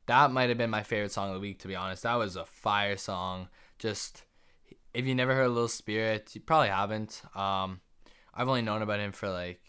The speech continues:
less than a year. He's really small. He had a feature on the Internet Money album. Uh, but yeah, there's, yeah, there's his own song on the Internet Money album. And yeah, this song Serpent is really, really good. So check that out if you like melodic rap.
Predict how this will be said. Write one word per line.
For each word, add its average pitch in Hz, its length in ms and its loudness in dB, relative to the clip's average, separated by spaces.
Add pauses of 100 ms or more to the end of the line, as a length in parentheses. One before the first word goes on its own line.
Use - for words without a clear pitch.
(140)
less 95 200 -8
than 95 120 -6
a - 20 -8
year. 92 360 -6
He's 98 320 -10 (100)
really 107 500 -4 (160)
small. 98 520 2
He 104 120 -4
had 110 120 2
a 95 300 0
feature 107 380 -6
on 101 80 -2
the 95 120 -6
Internet 95 300 -6
Money 90 300 -8
album. 98 500 -6 (880)
Uh, - 300 -8
but 101 120 -6
yeah, 110 200 0
there's, 101 280 -6 (1000)
yeah, 127 260 4
there's 110 140 0
his 113 120 -4
own 120 180 0
song 110 260 -2
on 107 80 -4
the 98 60 -6
Internet 95 280 -4
Money 92 200 -6
album. 87 420 -8 (580)
And 92 560 -4 (140)
yeah, 104 440 2
this 107 160 -6
song 113 340 0
Serpent 110 500 -6
is 92 240 -12
really, 101 560 -6 (140)
really 107 200 -4
good. 101 260 -4
So 107 100 -10
check 104 260 -4
that 104 140 -2
out 104 100 -2
if 98 100 -6
you 104 80 -6
like 95 160 -6
melodic 90 400 -6
rap. 87 380 -6